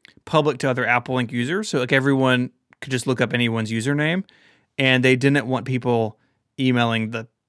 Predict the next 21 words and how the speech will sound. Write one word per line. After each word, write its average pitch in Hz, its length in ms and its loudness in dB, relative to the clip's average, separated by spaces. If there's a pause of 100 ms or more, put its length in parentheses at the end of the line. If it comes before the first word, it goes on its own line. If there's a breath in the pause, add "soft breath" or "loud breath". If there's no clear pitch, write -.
(180)
the 131 120 2
astronauts 113 720 -4
or 117 120 -6
nasa, 110 520 -6
right? 127 180 4
They 127 60 4
didn't 131 220 2
wanna 123 260 2
sp-, - 320 0
<laughs> 180 120 2
basically 139 300 4
spam 117 600 0 (500 soft breath)
their, 113 480 2 (200)
uh, 107 380 -6
their 117 200 0
mission. 113 460 0
And 120 160 -8
so 135 120 2
they 123 140 2
had 123 260 2
several 127 760 4